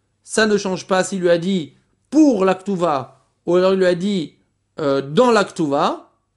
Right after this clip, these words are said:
Dans tous les cas, arba me'azouzé de'inun matan. C'est quatre cents pièces qui sont deux cents.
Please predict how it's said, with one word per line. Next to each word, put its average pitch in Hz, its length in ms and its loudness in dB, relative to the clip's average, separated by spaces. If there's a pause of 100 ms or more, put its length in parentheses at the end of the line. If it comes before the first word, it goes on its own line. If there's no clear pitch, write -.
(240)
Dans 135 120 -6
tous 233 160 -4
les 233 140 0
cas, 202 380 0 (360)
arba 143 420 -2
me'azouzé 190 760 0
de'inun 165 480 -2
matan. 180 500 -2 (880)
C'est 175 220 -4
quatre 220 200 -2
cents 202 160 -4
pièces 190 520 -4 (600)
qui 196 140 -2
sont 214 220 0
deux 185 200 4
cents. 185 440 -4